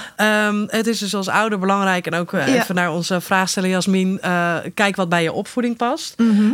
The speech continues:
Speaker 1: Eh, kijk zelf ook op TikTok om te weten van wat, eh, krijgt jouw kind te zien. Geef een kind mee dat het, eh, eruit kan stappen. Hè? Dus dat het of letterlijk op die knop kan drukken van, eh, "Dit wil ik niet meer zien", maar ook altijd gewoon het kan stopzetten.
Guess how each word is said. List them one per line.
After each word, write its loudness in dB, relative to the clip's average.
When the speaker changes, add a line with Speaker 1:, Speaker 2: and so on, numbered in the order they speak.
Speaker 1:
Eh, 0
kijk 2
zelf 0
ook -2
op -6
TikTok -2
om 0
te -4
weten -2
van -6
wat, -4
eh, -4
krijgt -4
jouw -2
kind -4
te -8
zien. -4
Geef 2
een 0
kind 0
mee 2
dat 0
het, -4
eh, 2
eruit 0
kan -4
stappen. -2
Hè? 0
Dus -2
dat -4
het -6
of -6
letterlijk -2
op -6
die -2
knop -4
kan -4
drukken -4
van, -4
eh, -2
"Dit -4
wil -4
ik -4
niet -2
meer -2
zien", -2
maar -2
ook -4
altijd -2
gewoon -2
het -8
kan -6
stopzetten. -8